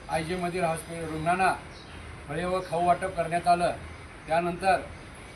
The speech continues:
दुपारी एक वाजता आयजीएममधील वृद्धाश्रममधील वृद्धांना आम्ही राजसाहेब ठाकरे यांच्या वाढदिवसानिमित्त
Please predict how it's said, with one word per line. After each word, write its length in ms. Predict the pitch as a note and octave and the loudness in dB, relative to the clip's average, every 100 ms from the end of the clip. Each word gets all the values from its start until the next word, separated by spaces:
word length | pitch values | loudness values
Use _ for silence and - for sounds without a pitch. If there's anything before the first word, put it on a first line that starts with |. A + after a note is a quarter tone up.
| - - - - - - - | -16 -16 -14 -16 -14 -14 -10
दुपारी 360 | C#3 E3+ F3 F3+ | -2 0 2 0
एक 140 | F#3 | 0
वाजता 340 | F#3 F3+ F#3 D#3 - - - - | 0 4 6 4 0 -14 -12 -8
आयजीएममधील 600 | D#3 F3 F#3 E3+ G3+ G3 - - - - - - - C#3+ C#3+ - - - - C#3+ | -4 -2 -2 0 0 -2 -8 -14 -16 -14 -14 -12 -10 -8 -10 -10 -14 -14 -12 -8
वृद्धाश्रममधील 760 | D#3 F3+ F3+ F#3 F#3 F3+ F#3+ E3+ - - - - - - | 2 4 4 0 -2 2 0 0 -8 -12 -14 -14 -14 -8
वृद्धांना 320 | D3+ F3 F#3 | 0 2 4
आम्ही 220 | F#3 F#3+ F#3+ - - - - - | 4 2 -2 -4 -12 -14 -10 6
राजसाहेब 320 | E3 F3 F3+ F3+ | 6 6 2 2
ठाकरे 300 | E3+ F3 F3+ | 0 0 0
यांच्या 420 | F3 F#3 F#3 D#3+ - - C#3+ | 2 6 6 6 0 -8 2
वाढदिवसानिमित्त 760 | E3+ E3 E3 F3+ F3+ F#3 | 2 2 -4 -2 -2 -2